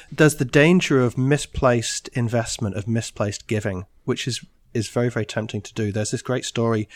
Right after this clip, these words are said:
that I heard of a hardware gift of dozens of P Cs being put on the back of a low loader and driven nineteen hours up the country to Tamale and it,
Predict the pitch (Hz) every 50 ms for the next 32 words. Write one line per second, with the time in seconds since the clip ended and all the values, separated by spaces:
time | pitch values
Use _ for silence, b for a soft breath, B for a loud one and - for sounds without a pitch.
0 | B B B B B - 113 104 101 101 - - 110 113 113 104 107 101 104 -
1 | 110 - - 131 127 127 123 117 113 110 104 95 92 - 107 95 - - - 110
2 | 101 95 95 - B B B B B B - 127 117 110 117 113 - - - -
3 | - - 107 98 - - 104 101 101 - - 95 98 - - 110 113 101 98 107
4 | - - 110 104 98 98 101 101 101 101 101 98 98 98 101 98 98 95 92 92
5 | - B B B B B B - - 113 107 - 107 98 98 101 95 98 101 -
6 | - 104 101 101 98 98 98 95 - 104 - - 101 - - 107 101 - - 95
7 | - 101 95 - 98 95 101 95 98 95 90 90 90 90 92 - B B B B
8 | B - - - -